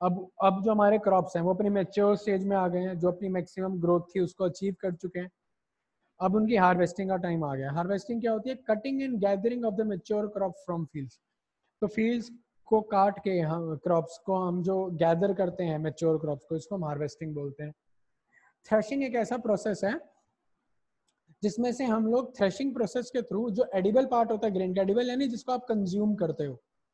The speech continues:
ठीक है, उसको हम remove कर देते हैं। किससे? Skelly और inedible शाफ्ट से।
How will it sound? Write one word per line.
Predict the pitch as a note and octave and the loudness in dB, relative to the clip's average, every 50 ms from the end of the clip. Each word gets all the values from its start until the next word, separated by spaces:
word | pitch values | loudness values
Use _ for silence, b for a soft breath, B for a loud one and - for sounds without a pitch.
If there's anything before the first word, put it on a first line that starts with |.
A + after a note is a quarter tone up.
| _ _ _ _ _ - | _ _ _ _ _ -8
ठीक | - G#3 F#3+ | -6 -4 -4
है, | C4 A3 C#3+ - _ _ _ _ _ _ - D3+ E3 _ _ _ _ _ - - - | -4 -6 -6 -8 _ _ _ _ _ _ -14 -14 -14 _ _ _ _ _ -20 -8 -4
उसको | A3+ - - - - C4+ | -4 -4 -2 0 0 0
हम | C4 C4 C4+ C4+ B3+ - - _ - F#3+ | 2 2 0 -2 -2 -6 -14 _ -6 0
remove | F3 F3 G#3 G#3+ A#3 C#4+ D4 | 2 4 6 6 6 6 4
कर | C#4+ - C4 A#3 | 2 2 2 2
देते | G#3+ A3+ A3 A3 C4 | 4 2 0 0 -2
हैं। | B3 A3 | -6 -6
किससे? | C4+ C4+ - - C#4+ D#4 | -8 -10 -6 -4 -4 -4
Skelly | - - - - G#3+ G#3 A3 A#3+ C4+ D4+ D4+ - - - - _ _ - G3+ | -6 -6 -2 0 2 2 2 2 0 0 -2 -4 -6 -14 -20 _ _ -6 -2
और | G#3 A#3+ C4 B3+ - - | -2 0 -2 -2 -2 0
inedible | B3 B3+ A#3+ A3+ A3 G#3 G#3 G3+ F#3+ | 0 2 2 4 4 4 6 4 2
शाफ्ट | - - F3+ D#3+ D3+ - - | 2 0 -2 -2 -2 -4 -6
से। | - D3 C3 | -8 -12 -12